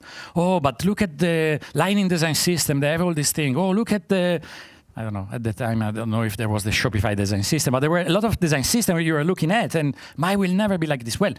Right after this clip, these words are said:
I was looking at what was missing and not what already was there, what was already working. And, uh, and the second, uh, the second, uh, crucial moment was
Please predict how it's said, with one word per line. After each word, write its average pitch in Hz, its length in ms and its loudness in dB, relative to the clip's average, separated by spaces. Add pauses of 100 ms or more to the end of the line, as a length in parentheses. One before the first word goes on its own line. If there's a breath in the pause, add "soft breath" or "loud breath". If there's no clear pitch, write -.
(200 loud breath)
I 170 100 2
was 185 220 0
looking 214 240 2
at 190 120 2
what 160 180 0
was 143 160 0
missing 143 500 0
and 135 140 2
not 160 240 0 (220 loud breath)
what 147 180 0
already 151 440 0
was 123 220 0
there, 110 360 0
what 147 160 0 (160)
was 175 260 0
already 117 320 0
working. 101 480 -4 (600 loud breath)
And, 147 340 2
uh, 135 260 2 (1300)
and 147 240 -2 (580)
the 143 80 4
second, 240 540 2
uh, 143 280 2 (340 loud breath)
the 131 160 -2
second, 165 400 2
uh, 110 420 2 (180)
crucial 190 320 0
moment 131 480 2
was 131 460 2